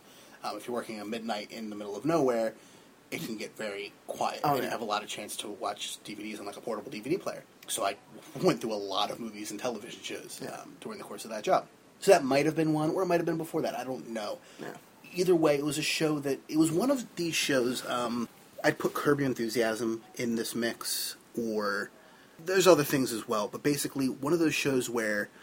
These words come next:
Speaker 1: I didn't like it in the beginning.
Speaker 2: Really?
Speaker 1: And then there was just a point where it clicked. Like,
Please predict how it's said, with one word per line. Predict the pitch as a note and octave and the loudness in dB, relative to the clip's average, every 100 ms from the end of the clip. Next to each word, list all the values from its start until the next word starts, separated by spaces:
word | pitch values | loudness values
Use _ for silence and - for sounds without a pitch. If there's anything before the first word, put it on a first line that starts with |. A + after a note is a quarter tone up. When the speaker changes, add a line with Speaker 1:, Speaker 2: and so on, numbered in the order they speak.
| - | -6
Speaker 1:
I | C3+ | -2
didn't | C3+ D#3+ - | 4 4 4
like | D#3+ F3+ | 0 0
it | |
in | F#3+ | -2
the | G3+ | -2
beginning. | G#3 G#3 A#3+ - - | 0 -2 -2 -8 -2
Speaker 2:
Really? | F#3+ F#3+ C3+ - - | 8 8 8 0 -8
Speaker 1:
And | C#3 | 2
then | D3 | 6
there | D3+ | 6
was | C#3+ | 4
just | G3 | 0
a | - | 0
point | - D#3+ | 2 2
where | C3 | 2
it | - | -2
clicked. | - - A2 - | -4 -4 -4 -2
Like, | B2 | -4